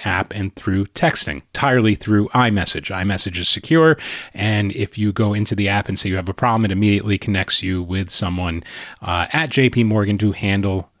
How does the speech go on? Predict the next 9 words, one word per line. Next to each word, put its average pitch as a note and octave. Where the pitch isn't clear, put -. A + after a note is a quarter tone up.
the -
customer F#2+
service F#2
end D3+
of G#2
things G2+
in G#2+
a F#2+
live F#2